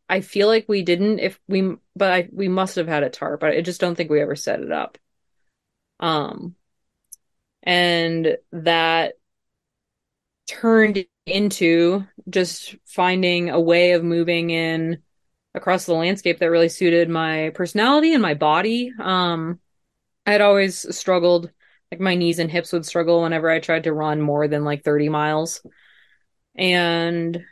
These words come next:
it was different than what I was doing for work. And so it felt like a really exciting thing to be doing with my off time. And that led to bikepacking around the world and founding a nonprofit and s-, then having a job as a professional <laughs> athlete, as a mountain biker and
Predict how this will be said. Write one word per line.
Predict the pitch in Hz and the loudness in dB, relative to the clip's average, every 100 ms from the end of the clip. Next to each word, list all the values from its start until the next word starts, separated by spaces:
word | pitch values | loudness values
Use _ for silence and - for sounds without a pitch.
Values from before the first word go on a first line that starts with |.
| _ _ _ | _ _ _
it | 190 180 | 0 2
was | 175 156 | 0 0
different | 160 156 185 165 | -2 -2 -2 -2
than | 175 170 | -2 0
what | 165 | 0
I | 165 | 0
was | 156 | 0
doing | 170 160 | -2 -2
for | 170 143 | -2 0
work. | 143 151 - | 0 0 -2
And | 175 156 | -4 0
so | 147 | 0
it | 139 | 0
felt | 147 139 | -2 0
like | 147 151 | -2 -2
a | 143 | 0
really | 143 139 | 2 0
exciting | 131 - 135 139 143 | -2 -4 -4 -4 -4
thing | 147 143 | -4 -2
to | |
be | 139 | -4
doing | 143 143 | -4 -4
with | 143 | -6
my | 151 - | -8 -4
off | 208 220 | -4 -4
time. | 233 220 214 208 - _ _ - | -2 0 0 -4 -6 _ _ -6
And | 185 180 | -2 0
that | 175 | 0
led | 180 175 | 2 0
to | 208 190 | 0 0
bikepacking | 196 196 226 247 | 0 2 0 2
around | 254 247 | 2 2
the | 247 | 4
world | 277 359 339 | 4 4 4
and | 240 226 - _ _ _ _ _ _ _ _ | 2 2 -2 _ _ _ _ _ _ _ _
founding | - 254 269 269 | 2 6 6 8
a | 262 | 6
nonprofit | 254 262 254 262 320 359 370 | 6 6 4 2 2 2 2
and | 330 285 269 262 | 4 4 4 4
s-, | 226 226 - - | 2 -4 -12 -2
then | 226 247 254 | 0 2 2
having | 254 247 233 | 0 0 0
a | |
job | 190 214 233 240 247 | 0 0 2 2 0
as | 220 233 233 | 0 -2 -2
a | |
professional | 226 226 226 233 - 269 | -4 -2 0 0 2 2
<laughs> | 226 | 4
athlete, | 262 269 226 196 | 0 0 -2 0
as | 190 190 | 0 0
a | 196 196 190 175 | 2 4 2 0
mountain | 196 208 | -4 -2
biker | 190 170 170 165 | 0 0 2 2
and | 165 170 180 | 2 -2 -6